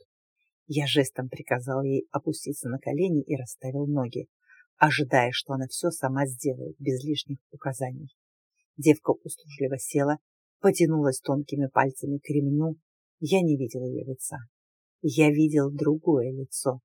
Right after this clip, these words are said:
с копной огненных волос, жёлтые глаза, мутные от страсти, и услужливый рот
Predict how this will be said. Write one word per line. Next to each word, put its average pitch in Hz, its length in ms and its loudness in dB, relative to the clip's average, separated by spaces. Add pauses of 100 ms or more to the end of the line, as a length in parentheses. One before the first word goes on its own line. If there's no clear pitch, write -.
(220)
с - 160 -4
копной 156 600 2 (100)
огненных 147 640 4
волос, 143 560 -4 (420)
жёлтые 143 540 4
глаза, 156 420 2
мутные 139 460 -4
от - 200 -10
страсти, - 600 -4 (500)
и 180 100 2
услужливый 139 920 0
рот 165 200 2